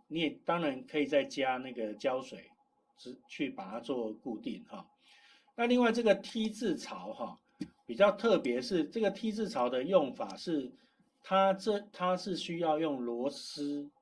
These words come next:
啊，跟螺母去做连接的。也就是说，你可以把这个地方，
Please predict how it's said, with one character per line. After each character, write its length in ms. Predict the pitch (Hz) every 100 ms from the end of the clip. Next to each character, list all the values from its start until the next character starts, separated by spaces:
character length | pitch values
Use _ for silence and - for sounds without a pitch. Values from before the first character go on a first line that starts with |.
| _ _ _
啊， 180 | 117 98
跟 220 | 143 143
螺 240 | 127 117 131
母 220 | 127 92
去 200 | - 123
做 320 | 120 139 113
连 280 | 101 101 113
接 240 | 117 117 113
的。 160 | 92 - _ _ _
也 120 | 131 131
就 140 | 208
是 80 | 202
说， 360 | 202 196 196 - _ _ _ _ - -
你 260 | 135 131
可 160 | 127 185
以 200 | 208 151
把 280 | - 208 208
这 140 | 175
个 100 | 160
地 220 | 156 160
方， 400 | 143 143 139 143